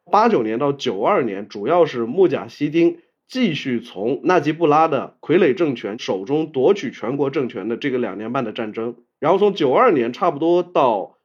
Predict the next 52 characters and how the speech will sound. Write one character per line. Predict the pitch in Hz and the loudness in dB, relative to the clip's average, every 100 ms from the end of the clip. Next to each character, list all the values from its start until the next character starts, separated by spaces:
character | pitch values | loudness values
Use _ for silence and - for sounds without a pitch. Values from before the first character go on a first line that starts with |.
| - | -6
九 | 156 123 120 | 0 0 2
六 | 214 220 131 | 4 4 2
年， | 107 127 | -2 -4
将 | 208 214 214 | 0 0 0
近 | 196 127 | -2 -4
四 | - 202 | -2 0
年 | 135 113 | 0 2
的 | 139 | 0
时 | 143 110 | -2 -4
间， | 123 127 120 | -2 -2 0
则 | 123 | -2
是 | 143 | -2
穆 | 151 180 | 2 2
贾 | 147 104 | 2 -4
希 | - 160 | -6 -2
丁 | 165 | -2
群 | - 127 | -2 -6
体 | 143 98 | -6 -8
自 | - 214 | -8 -8
己 | 104 85 | -8 -12
之 | 120 | -10
间 | 120 143 | -6 -4
的 | 120 | -4
内 | 113 131 | -2 -2
战。 | 131 - _ _ - | -2 -8 _ _ -4
马 | 117 | -2
苏 | 131 170 | 2 4
德 | 143 | 4
控 | 147 226 170 | 4 2 2
制 | 135 117 | 0 0
了 | 113 | -2
喀 | - 156 | 0 0
布 | 160 | 2
尔， | 113 76 107 | 0 -2 -6
然 | 113 | -2
后 | 135 120 | -2 -2
西 | 160 | -4
克 | 160 | -2
马 | 110 | -2
利 | 123 | 0
亚 | 147 139 | 2 2
尔 | 92 - | 0 -4
就 | 120 | -8
去 | - 120 - - | -6 -8 -6 2
包 | 185 | 4
围 | 156 139 | 6 4
和 | 131 | 2
攻 | 135 170 180 | 2 2 2
击 | 160 | -2
喀 | 156 156 | -4 -2
布 | 151 110 | -2 -4
尔， | 85 | -8